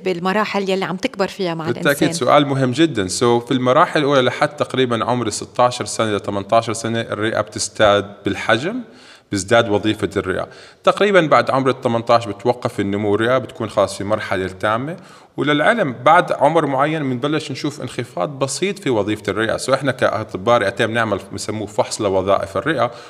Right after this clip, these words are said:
Speaker 2: وبنعرف نسبيًا إنه بعد فترة معينة متوقع يصير انخفاض تدريجي لكن بسيط جدًا.
Speaker 1: أي متى؟
Speaker 2: ما بيأثر، ما بيأثر على وظيفة الرئة. تقريبًا بعد الستين، لكن نسبة بسيطة جدًا جدًا،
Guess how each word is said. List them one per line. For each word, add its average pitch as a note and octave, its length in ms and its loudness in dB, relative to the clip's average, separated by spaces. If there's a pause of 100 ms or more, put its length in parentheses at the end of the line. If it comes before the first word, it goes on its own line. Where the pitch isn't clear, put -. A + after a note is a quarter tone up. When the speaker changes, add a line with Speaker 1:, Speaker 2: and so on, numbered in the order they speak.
(140)
Speaker 2:
وبنعرف D#3+ 440 0
نسبيًا C3 560 0
إنه A#2 280 -4
بعد G2+ 200 0
فترة C#3+ 280 -4
معينة A#2 520 -2
متوقع B2+ 680 -4
يصير B2 280 -8
انخفاض D3 460 -4
تدريجي C3 460 -4
لكن A#2+ 340 -2
بسيط A#2 340 -4
جدًا. B2 140 0
Speaker 1:
أي B3+ 60 4
متى؟ A#3 320 4
Speaker 2:
ما C#3 340 2
بيأثر، A#2+ 560 -2
ما C3+ 140 2
بيأثر G#2+ 920 -4
على F#2+ 160 4
وظيفة F#2+ 240 -4
الرئة. F2 140 -8 (260)
تقريبًا G3+ 280 2
بعد B2+ 240 4
الستين، A2+ 380 -4
لكن D3 260 2
نسبة D#3 240 0
بسيطة C#3 500 0
جدًا A#2+ 260 -2
جدًا، A#2+ 440 -4